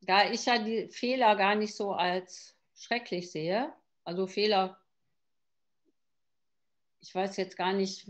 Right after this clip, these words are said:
so das war jetzt ein Fehler, ne? Also was ich schon mal ab und zu nur habe, ich bin ja ein sehr,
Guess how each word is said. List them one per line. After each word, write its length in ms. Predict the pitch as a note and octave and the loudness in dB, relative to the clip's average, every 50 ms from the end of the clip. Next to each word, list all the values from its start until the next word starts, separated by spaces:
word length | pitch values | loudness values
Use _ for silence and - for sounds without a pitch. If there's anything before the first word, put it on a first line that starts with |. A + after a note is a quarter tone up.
| F3 F3 F3+ F#3 _ _ _ _ _ _ _ _ _ _ _ _ _ _ _ _ - | -16 -16 -16 -20 _ _ _ _ _ _ _ _ _ _ _ _ _ _ _ _ -8
so 140 | - F3+ F3 | -6 -4 0
das 360 | D#3 F3 F#3+ G3+ G3+ - - | 2 2 2 2 0 -4 -2
war 160 | F#3 F3+ F#3+ | 2 4 4
jetzt 300 | G3 F#3 F#3+ F#3+ F#3+ - | 6 4 2 0 -2 -4
ein 100 | G3 F3+ | -4 -4
Fehler, 460 | F3+ - G#3+ G#3 G3+ F#3 E3 C#3+ C#3+ | -2 0 2 4 4 4 4 2 -2
ne? 260 | C#3+ D3 F3 G3 G#3 G#3 | -4 -4 -4 -6 -4 -2
Also 360 | - F3+ F#3 F#3+ F#3 F3+ F3 F3 | 0 2 4 4 2 0 0 0
was 240 | F3 F#3+ G3 F#3+ | 0 0 0 -2
ich 320 | - - C4+ C#4+ C#4 - - | -4 -4 -4 -4 -6 -8 -8
schon 200 | - C4 B3 B3 | -4 -2 -2 0
mal 260 | A#3+ A#3 A#3 A#3 A#3 | 2 2 4 4 4
ab 300 | - - A3+ B3 - - | 4 2 2 0 0 -2
und 160 | G#3+ G3+ G3 G3 | -4 -4 -4 -4
zu 240 | - C4+ C#4 C#4+ | -4 -4 -2 -2
nur 240 | C#4+ C#4 C#4 C4 B3+ | -2 -2 -2 -2 -2
habe, 280 | B3+ B3 C4 C4+ B3 A#3 | -2 0 0 2 0 0
ich 200 | G3+ G#3+ - _ _ _ _ _ _ _ | -2 -2 -8 _ _ _ _ _ _ _
bin 160 | - G#3+ G#3 | -10 -6 -4
ja 100 | G#3 G3 | -4 -4
ein 160 | - F#3 F#3 F#3 | -2 -2 -2 -2
sehr, 320 | F#3+ G3 G3 F#3+ G3 F#3+ | 0 0 0 0 -2 -4